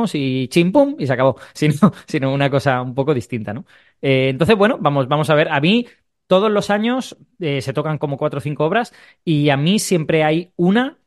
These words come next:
que me gusta bastante y a veces dos. Eh, pero bueno, eso también es gusto personal mío, ¿eh? Igual el, el profesor de composición, que es mi compañero en esto, me diría, "Pues tienes muy mal gusto porque todas están muy bien",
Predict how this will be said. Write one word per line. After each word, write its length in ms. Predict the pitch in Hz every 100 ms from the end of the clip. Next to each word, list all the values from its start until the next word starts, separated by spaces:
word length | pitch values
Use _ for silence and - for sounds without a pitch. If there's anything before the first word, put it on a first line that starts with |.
| _
que 200 | 151 131
me 100 | 131
gusta 280 | 135 139 165
bastante 600 | 120 - 147 170 208 214
y 160 | 175 135
a 80 | 120
veces 320 | 139 196 -
dos. 340 | 120 - - _ _ _ 127
Eh, 480 | 123 120 117 117 110
pero 140 | 113 110
bueno, 160 | 113
eso 120 | 104
también 200 | 127 127
es 80 | 131
gusto 240 | 120 - 135
personal 340 | 120 131 113
mío, 240 | 95 98
¿eh? 80 | 131
Igual 340 | 143 113 123 127 - -
el, 300 | 127 120 117
el 420 | 127 120 120 127 -
profesor 320 | 123 123 139
de 80 | 156
composición, 580 | 147 139 139 156 170
que 120 | 185 127
es 80 |
mi 100 | 131
compañero 420 | 131 123 135 131 135
en 60 |
esto, 300 | 143 - 190 - -
me 120 | 143 135
diría, 200 | 131 127
"Pues 120 | 277
tienes 260 | 196 190
muy 220 | 208 185 196
mal 160 | 190
gusto 320 | 180 180 240
porque 180 | 202 160
todas 320 | 190 180 -
están 220 | 170 - 151
muy 140 | 143
bien", 180 | 127